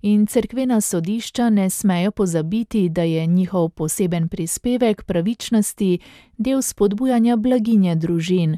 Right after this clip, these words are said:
zlasti tistih, ki so v težavah. To delo je naloga vseh v cerkvi, tako duhovnikov kot drugih vernikov, še posebej pa pravnikov,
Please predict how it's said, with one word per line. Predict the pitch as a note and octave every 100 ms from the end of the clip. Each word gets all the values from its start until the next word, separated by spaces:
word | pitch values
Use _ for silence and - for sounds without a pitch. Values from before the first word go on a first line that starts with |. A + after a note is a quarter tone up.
| -
zlasti | G3 F#3+ F#3 - F3+ E3
tistih, | A#3+ A#3+ - G#3 G#3 -
ki | G3
so | - F#3 F3
v |
težavah. | F3 G3 F#3 F3+ D#3+ D#3+ D#3 D3+ _ _ _ -
To | G3
delo | F#3+ G3+ G#3 A3+
je | A3
naloga | A#3 G#3+ F3+ F3 G3+
vseh | G#3+ - G3 E3+
v | F3+
cerkvi, | - G3+ F3+ - F#3+ E3 F3+ - - _ -
tako | F#3 A3+
duhovnikov | E3+ E3 - A3 A#3+ A#3+ A#3 A#3 A3
kot | A#3+ A#3
drugih | G#3+ B3+ F#3+ E3+ E3+
vernikov, | F#3 G3 F#3 F3 - D#3+ D3+ -
še | - B3
posebej | B3 A3+ G#3 F3+ F3+ F3
pa | F3+ E3+
pravnikov, | - G3 F#3+ F#3 F#3 - F3 D#3+